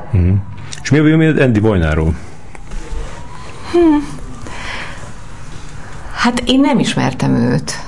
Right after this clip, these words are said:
Speaker 1: Soha nem beszéltél vele?
Speaker 2: Soha.
Speaker 1: Hm.
Speaker 2: Szerintem még kezet se fogtunk.
Speaker 1: Hm.
Speaker 2: Nem, tehát, hogy ilyen nem is találkoztunk ilyen,
Speaker 1: Hm.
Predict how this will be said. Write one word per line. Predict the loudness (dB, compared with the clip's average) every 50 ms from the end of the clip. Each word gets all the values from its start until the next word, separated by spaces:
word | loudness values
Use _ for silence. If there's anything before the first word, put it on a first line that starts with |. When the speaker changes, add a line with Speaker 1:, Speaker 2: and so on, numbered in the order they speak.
| -4 0
Speaker 1:
Soha | 2 4 6 6
nem | 6
beszéltél | 6 4 4 4 4 6 4
vele? | 4 4 2 0 -2 -6 -10 -10 -10 -10 -12 -12 -12 -12 -14 -14 -12 -12 -12 -12 -12 -12 -12 -12 -12 -10
Speaker 2:
Soha. | -6 -2 0 0 0 0 -2 -2 -4 -6 -8 -10 -10 -10 -12 -4 2 2
Speaker 1:
Hm. | 4 4 2 0 -6 -10 -10 -10 -12 -12 -12 -12 -12 -12 -12 -10 -8
Speaker 2:
Szerintem | -4 -2 2 2 4 4 4 6 6
még | 6 6 6 4 2 -2 -6 -10 -10 -8
kezet | -6 -6 -6 -4 -4 -2 -2 -2
se | -2 -2
fogtunk. | 0 -2 -2 -2 -4 -4 -4 -4 -4 -4 -4 -4 -8 -10 -12 -12 -12 -12 -4 0
Speaker 1:
Hm. | 2 4 4 4 2 2 2
Speaker 2:
Nem, | 2 2 2 2 0 0 0
tehát, | 0 0 2
hogy | 2 2
ilyen | 2 2 4 4
nem | 4 4 4 4 4
is | 4 2 2
találkoztunk | 0 0 0 0 0 0 -2 -2 -4 -2 -2 0 0 0 0 0 0
ilyen, | 2 2 2 4 4
Speaker 1:
Hm. | 4